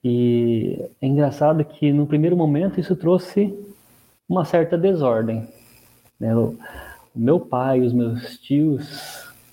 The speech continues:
que eram meus patrões e que cuidavam de mim, em primeiro lugar, eles não concordaram. Eles acharam estranho. "Por que que você tá deixando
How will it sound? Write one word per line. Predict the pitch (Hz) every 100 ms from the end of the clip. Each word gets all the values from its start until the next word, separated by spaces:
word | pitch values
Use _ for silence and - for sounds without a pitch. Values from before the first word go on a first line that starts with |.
| _ _ _ _
que | -
eram | 113 117
meus | 113
patrões | - - - 131 147 156 135 113
e | 113
que | 117
cuidavam | 113 120 113 120 117
de | 113 110
mim, | 120 147 151 - - _ _ _ _ _
em | 143
primeiro | 170 180 185
lugar, | 156 135
eles | 143 156
não | 175
concordaram. | 185 226 247 180 143 143 113 110 - _ _ -
Eles | 139 123
acharam | 135 - 190
estranho. | 220 - - 143 143
"Por | - 139
que | 214
que | 190
você | -
tá | 190 190
deixando | 175 156 - 151 143 127